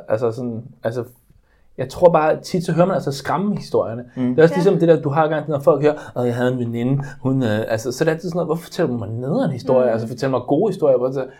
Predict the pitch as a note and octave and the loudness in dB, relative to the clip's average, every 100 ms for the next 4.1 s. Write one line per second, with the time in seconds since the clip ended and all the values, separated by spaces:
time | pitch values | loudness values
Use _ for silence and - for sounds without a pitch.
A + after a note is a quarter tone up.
0 | _ - C3+ G3+ G3 E3+ F3+ E3+ C3 B2+ | _ -10 -2 -2 0 0 0 2 4 4
1 | E3+ F3+ E3+ - - A#2+ A#2+ - - - | 2 0 -6 -12 -4 -4 -4 -10 -12 -12
2 | - F#2+ - A2 - - A#2+ A2 A2+ A2+ | -14 -14 -12 -12 -10 -6 -6 -4 -4 -4
3 | A2+ C3 B2 A#2+ A#2+ C#3+ B2 D#3+ C3+ - | -2 -2 0 0 4 2 4 4 4 2
4 | D#3+ | 0